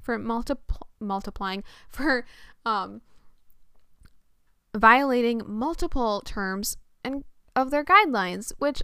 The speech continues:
I did not do. I just got my account back. The only thing that I did was try to appeal these viral videos that I've had on my TikTok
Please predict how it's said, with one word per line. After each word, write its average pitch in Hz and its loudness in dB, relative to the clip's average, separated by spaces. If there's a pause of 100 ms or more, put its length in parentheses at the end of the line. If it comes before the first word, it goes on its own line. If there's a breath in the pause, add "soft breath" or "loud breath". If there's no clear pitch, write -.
I 302 0
did 311 -6
not 311 -2
do. 320 -2
I 254 0
just - 2
got 294 -4
my 277 -4
account 269 -6
back. 208 -6
The 254 -4
only 302 -6
thing 277 -4
that 269 -6
I 262 -4
did 254 -2
was 233 -4
try 233 0
to 226 4
appeal 240 0 (360 loud breath)
these 226 -2
viral 226 0
videos 277 -2
that 233 -2
I've 226 -6
had 226 0
on 277 0
my 302 0
TikTok 277 -2